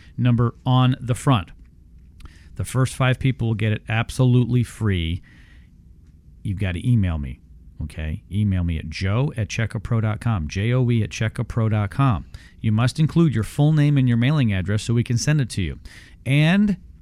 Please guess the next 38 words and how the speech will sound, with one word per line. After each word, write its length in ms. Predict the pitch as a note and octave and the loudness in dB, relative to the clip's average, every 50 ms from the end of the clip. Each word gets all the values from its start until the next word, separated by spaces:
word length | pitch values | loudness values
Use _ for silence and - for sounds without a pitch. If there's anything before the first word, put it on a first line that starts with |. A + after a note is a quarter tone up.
| - - - - - - - - - - - - - - - - - | -20 -20 -20 -20 -20 -20 -20 -20 -20 -20 -20 -20 -20 -20 -20 -12 -8
a 40 | A2 | -4
little 200 | A2+ B2+ A#2+ A#2+ | -2 0 0 2
whipped 240 | A2+ A#2+ C3+ - - | 2 0 -2 -2 -4
cream 320 | - - C#3+ C#3+ D3 C#3+ | -2 2 2 4 4 4
and 80 | C3 A2 | 2 0
a 40 | E2+ | -2
cherry 380 | - - C#3+ C#3+ C#3 C#3 C3+ | -2 -2 0 0 2 2 2
on 160 | C3+ C3+ C3 B2+ | 2 2 0 0
top, 360 | - D3 D3+ F#3 A#3 A3 - - - - - - - - - - - - - - | 0 0 0 0 0 -2 -6 -10 -16 -20 -20 -20 -20 -20 -20 -20 -20 -10 -4 -2
we're 80 | B2 | 0
going 180 | A2+ B2+ B2 A2+ | 2 2 2 2
to 160 | B2 G#2+ - | 0 -2 0
enter 240 | B2 C#3 C#3 - C#3+ | 0 0 2 2 2
you 220 | C#3 C3+ C#3 C3+ | 2 2 2 2
in 100 | C3+ C3+ | 2 0
for 160 | - - A#2 | -2 -2 -4
a 80 | A2+ A2 | -4 -4
chance 340 | - - C3 B2+ C3 B2+ - - | -4 -2 -2 0 0 0 -2 -2
to 100 | C#3 B2+ | 0 0
win 240 | A#2+ B2+ C#3 E3 | 2 2 2 2
a 40 | D3+ | 0
one 200 | B2 A2+ A2 G#2+ | 0 0 0 0
hundred 300 | G2 B2 C3+ C#3 D#3 C#3 | 0 2 0 0 0 0
dollar 320 | C3+ B2+ B2 B2+ B2+ B2+ A#2 | 0 0 2 2 0 0 0
Home 360 | F2+ A2+ B2+ B2 A#2+ A#2+ A2 | 2 2 2 2 2 2 0
Depot 580 | G2 G#2+ G2+ F#2 - E2+ D#2+ D#2 D#2+ E2+ F#2+ - - - - | 0 -2 -4 -4 -4 -6 -6 -4 -6 -6 -8 -8 -12 -20 -12
gift 240 | - - G2 F#2+ - | -8 -6 -6 -6 -6
card. 340 | - - F2+ C#2 C2 A#1+ C2 | -6 -8 -6 -6 -8 -10 -10
We 120 | D2+ F2 | -10 -10
draw 260 | E2 - F#2 F#2 F#2 F2+ | -8 -6 -6 -6 -6 -4
for 160 | - B2 A#2+ | -4 -4 -4
that 240 | A2 A2+ A#2+ B2 - - | -2 -2 -4 -4 -6 -6
each 320 | - D3 D#3+ D3+ - - C#3+ | -4 -4 -4 -4 -4 -4 -2
and 160 | C#3+ C3+ - - | -2 -2 -2 -2
every 280 | C3 B2+ A2+ B2+ A#2+ | -2 -2 0 0 0
month 240 | A#2 A2+ A2 G#2 - | 0 0 -2 -4 -4
at 80 | G2+ F2 | -6 -8
Check-A-Pro. 580 | - - G2 - - E2 - - E2 D2 B1+ | -6 -8 -8 -8 -8 -10 -10 -10 -10 -10 -12